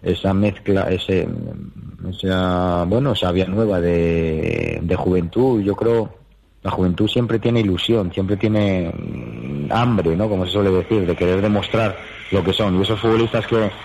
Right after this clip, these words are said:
que han venido de equipos de fuera y, y los que están en, en casa, pues tienen hambre de querer demostrar que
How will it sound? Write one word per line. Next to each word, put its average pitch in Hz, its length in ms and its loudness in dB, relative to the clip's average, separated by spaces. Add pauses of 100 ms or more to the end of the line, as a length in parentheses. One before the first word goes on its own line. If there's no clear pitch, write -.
(180)
que 117 80 -2
han 110 100 2
venido 107 320 4
de 104 60 4
equipos 104 320 0
de 101 80 2
fuera 110 420 2
y, 90 60 2
y 85 160 0
los 98 160 2
que - 80 -6
están 110 340 0
en, 104 300 2
en 104 160 2
casa, 117 400 -2 (380)
pues 95 160 -4
tienen 110 280 2
hambre 117 300 0
de 107 100 2
querer 98 260 0
demostrar 104 500 0
que 95 280 2